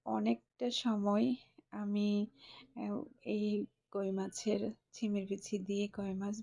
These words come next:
ভুনাটা রান্না করেছি। অনেকক্ষণ রান্না করেছি, ভালো করে কষিয়ে, ভালো করে পানি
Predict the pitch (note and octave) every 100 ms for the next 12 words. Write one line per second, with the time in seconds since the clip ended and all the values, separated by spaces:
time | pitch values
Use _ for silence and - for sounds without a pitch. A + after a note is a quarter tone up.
0 | - G3+ F#3+ G3 - A3+ C#4+ - _ -
1 | - - - G#3 G3 F#3 F#3 F3+ F3+ -
2 | F3+ - G3 - G#3+ - _ _ _ _
3 | _ - - - _ _ _ - _ _
4 | _ _ _ - B3+ B3+ _ _ - -
5 | G#3 G3+ G#3+ - A3 G3+ F#3+ F#3+ G3 F#3+
6 | F#3+ G3 - - B3 A#3 G#3 G3 G3 G#3+
7 | - G3+ G#3 - F#3+ G3 - G#3+ G#3+ A3
8 | G#3 G3 G3 G3+ - G3+ G3+ - F#3 F#3